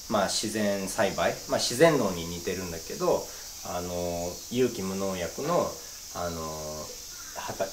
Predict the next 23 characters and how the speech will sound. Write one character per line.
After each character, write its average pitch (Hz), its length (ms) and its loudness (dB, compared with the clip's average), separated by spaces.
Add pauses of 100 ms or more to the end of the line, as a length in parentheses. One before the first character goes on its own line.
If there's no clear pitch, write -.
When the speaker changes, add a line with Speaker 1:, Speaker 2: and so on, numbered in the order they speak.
(220)
Speaker 2:
農 107 220 4
業 92 120 4
を 110 240 8
学 92 280 0
ん 95 140 -4
で、 170 300 4 (420)
で、 185 440 12 (400)
午 165 140 12
後 151 160 12
は 127 260 10
瞑 104 180 2
想 95 200 -2
会、 82 220 -2 (160)
プ 113 60 -2
ラ 104 120 2
ム 101 100 0
ビ 101 100 2
レ 101 100 4
ッ 90 80 0
ジ 87 100 -6
の 85 80 -4
そ 80 240 -6
の、 80 100 -6